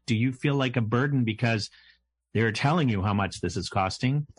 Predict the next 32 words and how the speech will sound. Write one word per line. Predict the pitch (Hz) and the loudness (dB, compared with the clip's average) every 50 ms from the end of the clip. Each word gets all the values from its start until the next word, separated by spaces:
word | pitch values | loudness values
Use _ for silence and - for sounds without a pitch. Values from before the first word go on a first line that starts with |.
| - _ _ _ _ _ _ | -20 _ _ _ _ _ _
Or | 123 123 123 123 123 120 120 | 0 2 2 2 2 0 0
do | 113 117 123 | 2 2 2
you | 117 120 123 | 2 2 0
feel | 120 - - 139 139 139 135 135 131 | -2 0 0 0 2 2 2 2 2
like | 120 117 117 117 113 117 117 - - | 2 2 2 2 0 -2 -2 -6 -4
you | - 117 110 127 131 | -2 0 2 2 2
have | 120 127 123 120 | 2 0 0 -2
some | - - 127 117 | 0 0 0 0
responsibility | 110 107 - - 127 123 117 - - 107 113 113 120 131 127 120 107 | 0 -2 0 0 0 2 2 0 0 0 0 2 2 2 2 0 0
here | 101 117 110 110 | 2 2 0 2
because | 104 107 101 - 123 113 104 95 - - _ _ _ _ _ _ _ _ _ _ _ | 0 -2 -2 0 0 0 0 -2 -6 -12 _ _ _ _ _ _ _ _ _ _ _
you're | - 113 117 127 127 127 123 123 | 0 2 2 2 2 2 0 0
the | 110 113 110 | 0 0 2
reason | 110 120 127 117 113 104 87 90 123 120 - | 2 2 2 2 0 -2 -2 -4 -6 -6 -4
we're | 110 107 | -2 0
going | 101 107 104 107 104 98 | 0 0 0 0 0 0
to | 113 101 | -2 -2
the | 101 | -4
clinic? | - - 107 107 104 117 - - | -4 -4 -6 -6 -6 -8 -10 -8
So | - - 151 131 127 117 110 - _ _ _ _ _ _ _ _ _ _ _ _ _ _ _ _ _ _ _ _ _ _ _ _ _ _ - _ - | -2 0 2 2 2 0 -4 -8 _ _ _ _ _ _ _ _ _ _ _ _ _ _ _ _ _ _ _ _ _ _ _ _ _ _ -10 _ -4
again, | 120 107 131 120 113 | 0 2 2 2 2
it | 113 - - | 0 0 -2
gets | - 107 - | -2 -2 0
back | - 123 113 113 110 - | 0 0 0 2 0 0
to | - 117 | 0 0
the | 101 92 | 0 0
premise | - 131 131 131 131 117 - 120 | 0 0 2 2 0 0 0 0
of | 101 | 0
the | 107 | 0
book, | 95 104 117 120 113 - | 0 0 0 0 0 -2
which | - 104 92 - | -4 -4 -2 0
is | 113 104 90 - | 0 -2 -2 -4